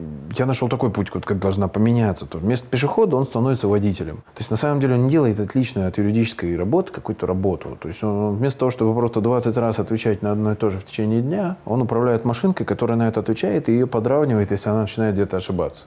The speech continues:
Подравнивает в двух частях. Или уточняет поиск, если она что-то плохо распознает. Ну, например, я, м, системка плохо распознавай-, распознает истцов.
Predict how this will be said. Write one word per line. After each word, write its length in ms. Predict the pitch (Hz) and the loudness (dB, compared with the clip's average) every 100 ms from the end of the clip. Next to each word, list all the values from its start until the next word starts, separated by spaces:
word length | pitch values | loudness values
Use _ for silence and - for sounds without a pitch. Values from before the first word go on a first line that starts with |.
| - | -6
Подравнивает 360 | 120 139 156 117 | -2 2 4 4
в 20 | |
двух 120 | 127 | 2
частях. 380 | - 131 - - - - - - | 0 0 0 0 -6 -20 -8 0
Или 160 | 117 | 2
уточняет 560 | 123 127 127 - 135 135 | 4 2 2 0 0 2
поиск, 260 | 226 226 170 | 2 2 0
если 160 | - | -2
она 80 | 135 | -2
что-то 220 | 131 120 | -2 -4
плохо 400 | - 127 120 - | 0 2 4 2
распознает. 560 | 113 - 120 120 98 90 | -2 2 2 4 2 2
Ну, 80 | 127 | 0
например, 300 | 98 98 90 | 2 2 4
я, 160 | 107 | 4
м, 360 | 104 107 107 110 | 4 4 2 2
системка 400 | 113 131 160 113 | 0 0 0 0
плохо 340 | - 131 - | 2 0 2
распознавай-, 540 | 104 - 98 101 117 117 | -2 -2 0 0 2 0
распознает 380 | - 101 113 120 - - - | 0 0 -2 -4 -14 -8 -4
истцов. 500 | - - 80 76 | -4 -4 -4 -4